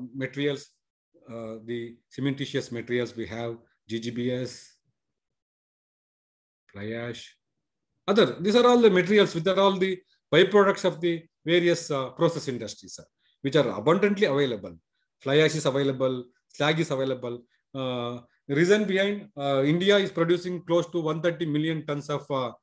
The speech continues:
steel. In that, uh, thirty-five percent slag is available. So that thirty-five percent we can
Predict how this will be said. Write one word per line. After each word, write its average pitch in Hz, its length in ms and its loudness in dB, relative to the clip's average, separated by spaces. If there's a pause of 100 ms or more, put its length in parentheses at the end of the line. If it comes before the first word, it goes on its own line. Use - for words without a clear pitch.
(220)
steel. 170 400 0 (300)
In 135 120 -6
that, 202 260 2
uh, 139 240 -2
thirty-five 196 580 -2
percent 175 460 -4 (120)
slag 160 360 -2
is 147 100 -8
available. 101 420 -10 (340)
So 151 420 -6 (120)
that 139 200 -6
thirty-five 147 320 0
percent 156 260 -4
we 143 80 -6
can 175 340 -10